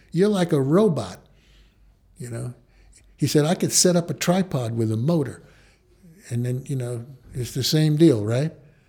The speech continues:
And I said, "No, I'm a living photographer. I'm looking through the lens." And he said, "You wanna quit now? You know, you can quit." So I, I said, "I don't wanna quit, you know," but he says, "Look, Chuck,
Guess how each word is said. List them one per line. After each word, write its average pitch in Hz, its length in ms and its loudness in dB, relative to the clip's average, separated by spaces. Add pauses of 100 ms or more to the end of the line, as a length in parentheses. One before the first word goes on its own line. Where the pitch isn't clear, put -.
(200)
And 120 140 -4
I 120 80 -4
said, 131 320 -4
"No, 170 520 2 (280)
I'm 185 180 -2
a 190 60 -2
living 202 500 4 (160)
photographer. 214 580 -2
I'm 123 160 0
looking 185 260 2
through 208 240 0
the 214 100 2
lens." 214 520 -4 (600)
And 104 100 -6
he 120 80 -4
said, 110 320 -8 (1600)
"You 127 140 4
wanna 139 240 6
quit 151 320 4
now? 170 260 0
You 165 140 0
know, 160 60 0
you 151 200 2
can 147 160 -4
quit." 170 400 -6 (460)
So 127 340 -6
I, 123 80 -6
I 127 320 -6
said, 139 240 -6
"I 151 80 -4
don't 180 160 -2
wanna 110 180 -4
quit, - 360 -8 (140)
you 147 100 -8
know," 147 180 -10
but 131 300 -10 (760)
he 147 140 0
says, - 320 -2 (800)
"Look, 120 260 -4
Chuck, 104 400 -6